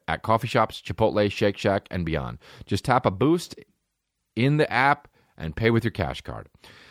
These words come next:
Cash App is also the most convenient and inexpensive way to buy, sell, and withdraw Bitcoin. And Bitcoin is the hot thing right now. Uh,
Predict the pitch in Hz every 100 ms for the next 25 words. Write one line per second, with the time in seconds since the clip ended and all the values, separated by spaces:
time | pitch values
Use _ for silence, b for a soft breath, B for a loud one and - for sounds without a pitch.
0 | B - 190 208 214 185 165 143 165 160
1 | 147 151 147 151 139 143 143 110 120 123
2 | 123 - 120 110 127 101 107 104 85 98
3 | 98 - 98 90 87 - 82 69 73 -
4 | 73 62 58 B B B B - 147 165
5 | 165 165 170 170 170 - _ _ - 104
6 | 123 139 139 147 151 147 151 156 - 180
7 | 165 95 62 69 52 - _ 95 92 90
8 | 90 90 87 87